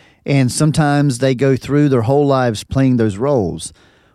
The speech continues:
What I see as the ideal for everyone involved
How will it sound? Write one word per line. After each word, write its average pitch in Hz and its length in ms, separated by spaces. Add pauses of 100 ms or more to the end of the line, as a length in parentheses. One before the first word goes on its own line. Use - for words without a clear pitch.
(120)
What 135 160
I 165 120
see 156 300
as 131 140
the 127 160
ideal 131 580
for 117 220
everyone 131 500
involved 110 800